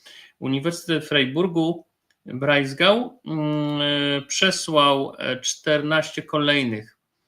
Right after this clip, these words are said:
E, dwa-, dwudziestym roku R-,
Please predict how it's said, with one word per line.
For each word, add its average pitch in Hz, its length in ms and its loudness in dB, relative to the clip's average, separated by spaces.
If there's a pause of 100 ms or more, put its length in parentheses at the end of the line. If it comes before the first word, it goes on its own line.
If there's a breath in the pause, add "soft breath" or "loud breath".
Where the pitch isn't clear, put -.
(560 soft breath)
E, 127 240 -6
dwa-, 135 320 4
dwudziestym 165 800 0
roku 190 420 0
R-, 165 300 -2